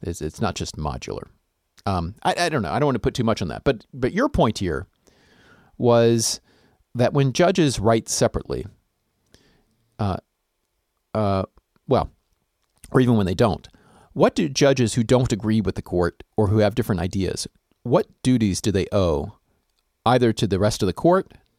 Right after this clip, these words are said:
to the audience, to the litigants, to the broader public audience, uh, or to the future or to their future selves, I think you even said,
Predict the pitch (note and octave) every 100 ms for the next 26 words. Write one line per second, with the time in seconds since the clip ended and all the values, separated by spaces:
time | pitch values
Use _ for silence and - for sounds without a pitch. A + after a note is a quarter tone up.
0 | _ - A2+ G2 - A#2 D#3 F3+ - -
1 | A2 G#2+ E3+ F#3+ G#3 - - _ _ _
2 | - A#2 G#2 G2 G2 - A#2 C3+ B2+ G#2
3 | - B2 G#2+ - A2+ D#3+ F#3 - - _
4 | _ _ _ _ _ _ _ _ - G#2
5 | G2+ - C3 - A#2+ - D#3 - F3+ A#2
6 | A2 G#2 - C#3+ A2+ G2 _ - D#3 F3
7 | A#1+ - D2 - D#2+ D2 A#1+ - D2+